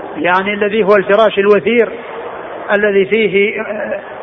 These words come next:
يعني م-، م-، مزين بالزينة، فيكون متبخترا متكئا متكبرا، ويقول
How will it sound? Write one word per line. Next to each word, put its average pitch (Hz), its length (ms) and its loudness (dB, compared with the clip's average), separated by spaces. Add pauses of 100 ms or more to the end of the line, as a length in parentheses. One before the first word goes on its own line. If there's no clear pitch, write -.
(140)
يعني 202 200 0
م-، 208 360 -4
م-، 214 180 0
مزين 208 460 2
بالزينة، 202 540 0 (800)
فيكون 202 800 4
متبخترا 196 600 2
متكئا 214 720 2 (480)
متكبرا، 208 760 2 (760)
ويقول 208 920 6